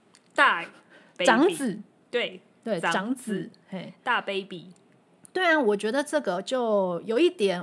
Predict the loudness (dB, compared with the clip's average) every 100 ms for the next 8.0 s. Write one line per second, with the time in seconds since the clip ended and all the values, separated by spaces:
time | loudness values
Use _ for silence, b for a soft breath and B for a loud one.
0 | -2 2 2 2 0 -2 -8 -12 -14 -18
1 | _ _ _ _ _ _ _ _ _ -10
2 | -10 -12 B B B -2 2 4 4 2
3 | 0 -4 -8 -6 -2 0 -2 -4 -6 -6
4 | -4 -4 -2 -4 -8 _ _ _ -12 -6
5 | -4 -2 -2 -2 -4 -8 -12 -12 -12 -12
6 | -14 -20 _ -12 -10 -4 -4 -6 -10 -10
7 | -8 -10 -12 -14 -14 -12 -12 -12 -16 -20